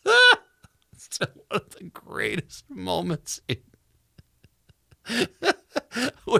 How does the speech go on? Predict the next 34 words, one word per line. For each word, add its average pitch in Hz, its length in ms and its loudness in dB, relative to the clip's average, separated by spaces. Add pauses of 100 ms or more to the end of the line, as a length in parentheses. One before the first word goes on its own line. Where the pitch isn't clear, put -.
(160)
going, - 180 -2 (480)
we're 226 120 6
gonna 294 180 6
do 294 100 8
it 285 80 8
at 277 120 6
the - 60 0
Four 294 240 6
Seasons. 254 640 2 (1200)
I 135 160 0
still, 170 420 0
to 151 80 -2
this 139 200 0
day, 131 240 4
would 117 180 0
love 123 260 0
to 123 80 -6
know 120 160 -2
what 120 140 -2
that 117 180 -2
conversation 113 600 -4
was 107 120 -6
like. 107 260 -6 (720)
"Hi, 208 200 4
the 131 80 0
Four 156 240 4
Seasons 143 300 -2
Landscaping. 143 540 0 (160)
Hi, 302 220 8
this 262 160 4
is 247 100 2
Rudy 262 220 8
Giuliani. 208 640 6 (180)
Hey, 226 240 6